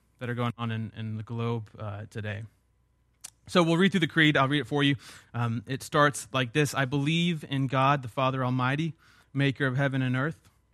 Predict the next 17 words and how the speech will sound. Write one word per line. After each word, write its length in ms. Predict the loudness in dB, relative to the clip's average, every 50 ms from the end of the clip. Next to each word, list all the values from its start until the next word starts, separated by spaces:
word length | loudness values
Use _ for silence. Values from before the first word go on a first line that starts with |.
| -20 -20 -12 -6
"I 100 | -4 -2
believe 420 | 0 0 2 2 2 2 2 2
in 80 | 2 0
Jesus 280 | 0 0 -4 -6 -10 -10
Christ, 640 | -6 -2 0 0 0 0 -2 -6 -10 -16 -20 -20 _ _ _ _ _ _ _ -8
his 140 | -6 -4 -2
only 240 | 0 0 0 0 0
Son, 400 | 0 0 0 2 2 0 -2 -4
our 200 | -4 -2 -2 -2
Lord, 380 | 0 -2 -2 -2 -2 -2 -4 -6 _ _ _ _ _ _ _ _
who 80 | -4 -4
was 100 | -2 0
conceived 640 | 0 -2 -2 -2 -4 -6 -4 -2 -2 -2 -4 -4 0
by 180 | 2 4 4
the 100 | 4 2
Holy 240 | 2 0 0 0 -2
Spirit, 460 | -4 -6 -6 -4 -4 -2 -2 -2 -4